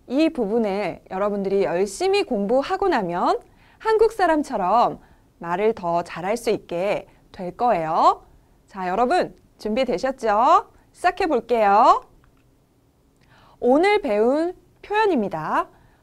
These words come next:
오늘 우리가 배우는 이 표현은 과거에 내가 어떤 이야기를 들은 적이 있어요. 과거에 내가 다른 사람한테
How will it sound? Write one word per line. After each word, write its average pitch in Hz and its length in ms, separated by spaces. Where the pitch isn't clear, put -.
오늘 330 340
우리가 254 340
배우는 247 480
이 208 140
표현은 262 680
과거에 226 800
내가 214 360
어떤 370 500
이야기를 226 500
들은 254 340
적이 233 280
있어요. 160 760
과거에 349 420
내가 294 400
다른 233 380
사람한테 285 880